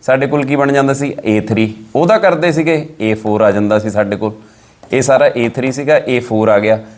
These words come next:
ਫਿਰ ਉਸ ਦਾ ਅੱਧਾ ਕਰਦੇ ਸੀ, ਇਸ ਤਰ੍ਹਾਂ ਚੱਲਦੇ ਸੀਗੇ ਅਸੀਂ। ਹੁਣ ਗੱਲ ਕੀ ਹੈ ਵੀ ਜਿਹੜਾ ਇੱਕ ਮੀਟਰ ਸਕੁਏਅਰ ਹੈ, ਜਦੋਂ ਉਹਦਾ ਸੋਲਵਾਂ ਹਿੱਸਾ ਕਰੋਗੇ ਤਾਂ ਉਸ ਨੂੰ ਅਸੀਂ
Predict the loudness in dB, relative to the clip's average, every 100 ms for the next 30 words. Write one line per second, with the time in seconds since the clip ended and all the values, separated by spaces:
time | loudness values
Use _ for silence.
0 | _ -2 0 2 0 2 0 2 2 2
1 | 0 -2 -2 -4 -2 -2 0 0 2 2
2 | 2 2 2 0 -2 -6 -14 -20 _ 0
3 | 2 4 2 2 0 0 2 2 0 0
4 | 2 2 0 -2 -2 0 0 0 -2 -2
5 | 0 2 4 4 2 -4 -18 -8 0 2
6 | 2 0 0 2 2 2 -2 -8 -20 _
7 | -8 0 2 4 4 2 2 2 0 0
8 | -2 -4 -10 -16 -20 _ _ _ _ _
9 | _ _ 0 2 2 0 0 2 0 -2